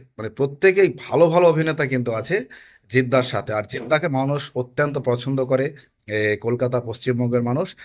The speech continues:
আর তার পাশাপাশি শাকিব খানের কিন্তু বিশাল একটা ফ্যান বেজ আছে এই বাংলা এবং ও বাংলাতে তো আছে। তো দুজনেই এই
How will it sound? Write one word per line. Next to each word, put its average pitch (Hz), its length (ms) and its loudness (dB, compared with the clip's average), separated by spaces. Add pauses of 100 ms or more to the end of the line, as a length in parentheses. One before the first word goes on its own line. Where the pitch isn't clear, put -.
(160)
আর 127 100 0
তার 131 220 0
পাশাপাশি 156 460 -4
শাকিব 143 380 -2
খানের 135 280 -2
কিন্তু 127 200 0
বিশাল 127 260 0
একটা 113 200 -4
ফ্যান 107 200 -6
বেজ 101 140 -4
আছে 101 180 -2 (280)
এই 131 160 4
বাংলা 147 320 2
এবং 202 220 2
ও 151 80 4
বাংলাতে 135 400 2
তো 123 140 0
আছে। 104 240 -6 (460)
তো 131 100 0 (100)
দুজনেই 180 520 4 (120)
এই 135 160 4